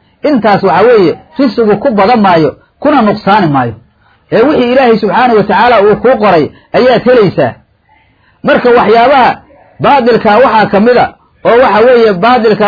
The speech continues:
oo xoolaha dadka koodaa lagu cuno, tuugada ayaa ka mid a weeye. Waxaa ka mid a qasbiga, dhaca ayaa ka mid a. Waxaa ka mid a canshuurtaa ka mid a.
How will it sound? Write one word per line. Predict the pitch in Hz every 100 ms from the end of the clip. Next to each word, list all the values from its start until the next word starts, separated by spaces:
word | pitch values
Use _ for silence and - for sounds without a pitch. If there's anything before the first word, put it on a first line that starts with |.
| 240
oo | 240
xoolaha | 185 220 233 214
dadka | 240 - 196
koodaa | 196 220 214
lagu | 208 247
cuno, | 196 156 - _ _ -
tuugada | 190 220 269 247
ayaa | 190 220 196
ka | 180
mid | 202
a | 175
weeye. | 143 127 - _ _ _ _ _ _ _ _
Waxaa | 240 247 226
ka | 240
mid | 262 254
a | 208
qasbiga, | 277 - 214 202
dhaca | 190 226 214
ayaa | 214 240 202
ka | 190
mid | 220 180
a. | - _ _ _ _
Waxaa | 214 254 226
ka | 233
mid | 226 269
a | -
canshuurtaa | 214 202 240 269 240 196
ka | 202
mid | 226
a. | 233